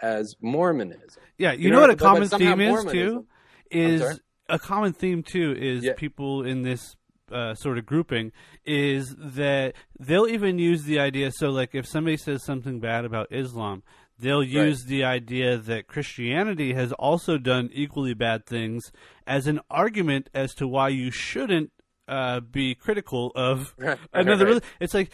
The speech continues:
Speaker 2: clearly we should be critical of both and stop
Speaker 1: Of all of
Speaker 2: pretending.
Speaker 1: them. Right, right.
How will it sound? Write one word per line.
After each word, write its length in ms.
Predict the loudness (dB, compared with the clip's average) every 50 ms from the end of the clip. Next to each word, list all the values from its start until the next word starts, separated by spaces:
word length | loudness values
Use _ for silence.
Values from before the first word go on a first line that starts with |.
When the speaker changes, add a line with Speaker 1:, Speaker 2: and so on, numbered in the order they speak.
| -16 -20 _
Speaker 2:
clearly 460 | -8 -2 0 2 2 4 4 4 2
we 140 | 2 0 -2
should 180 | -4 -6 -6 -6
be 140 | -8 -8
critical 500 | -8 -8 -8 -8 -8 -8 -6 -4 -4 -2
of 220 | -2 -4 -6 -4 -2
both 340 | 0 0 2 2 0 -2 -4
and 220 | -6 -8 -8 -8
stop 420 | -8 -10 -8 -8 -8 -8 _ -8
Speaker 1:
Of 80 | -8 -6
all 60 | -6
of 60 | -4
Speaker 2:
pretending. 600 | -2 -2 0 0 0 0 0 0 0 -2 -4 -8
Speaker 1:
them. 100 | -12 -14 -18 _ _ _ _
Right, 300 | -4 -2 -2 -2 -4 -10 _ _ _ _ _
right. 360 | -10 -6 -4 -2 -2 -2 -4